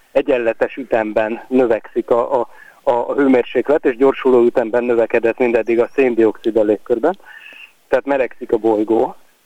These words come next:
ö, akkor hűlt a bolygó, de mi, mi a kettőben a közös? Hát a jég visszahatás szerepe.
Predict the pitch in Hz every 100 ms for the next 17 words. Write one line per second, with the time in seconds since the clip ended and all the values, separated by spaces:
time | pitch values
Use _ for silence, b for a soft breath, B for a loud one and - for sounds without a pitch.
0 | _ - 143 143 165 - 156 240 214 123
1 | 107 110 104 143 208 B B B 139 160
2 | 208 175 175 170 143 156 139 165 160 135
3 | 131 185 - 131 - 143 190 170 127 139
4 | - 120 120 120 107 - 113 98 - -